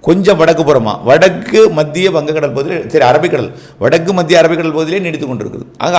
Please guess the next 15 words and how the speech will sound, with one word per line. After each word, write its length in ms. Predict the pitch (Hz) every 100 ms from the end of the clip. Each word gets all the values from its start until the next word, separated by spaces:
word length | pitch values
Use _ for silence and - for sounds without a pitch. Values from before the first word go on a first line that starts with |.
| 139
அதுவும் 200 | 180 185
உயரழுத்த 380 | 143 113 - - - - -
அரபி-, 300 | 117 160 165 143
இந்தியாவோட 520 | 190 214 233 226 220 202 175
ரெண்டு 220 | 185 196 175
பக்க 200 | 196 226
கடற்பகுதியில, 520 | 202 190 180 190 185 170 151 - - - - _ _ _ _ -
தீபகற்ப 640 | 120 185 214 214 220 247 220
இந்தியாவில 460 | 202 202 196 185 165 143 - - - _ _ 113
ரெண்டு 240 | 139 196
பக்கமும் 520 | 175 190 196 170 147 127 - - - _ _ _ _ _ _ _
உயரழுத்தம். 640 | 107 131 175 165 110 101 - -
உயரழுத்தம் 500 | 147 220 226 226 214 220
என்பது 220 | 220 226 240 165
மழைக்கு 380 | 175 226 254